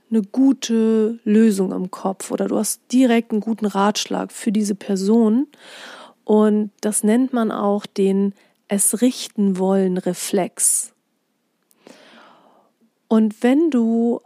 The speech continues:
aber Emotionscoaching anwendest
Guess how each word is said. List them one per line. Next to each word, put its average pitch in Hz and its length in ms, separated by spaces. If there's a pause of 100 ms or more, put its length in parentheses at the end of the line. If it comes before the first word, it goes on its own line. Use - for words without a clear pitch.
aber 214 340
Emotionscoaching 202 1400
anwendest 190 1200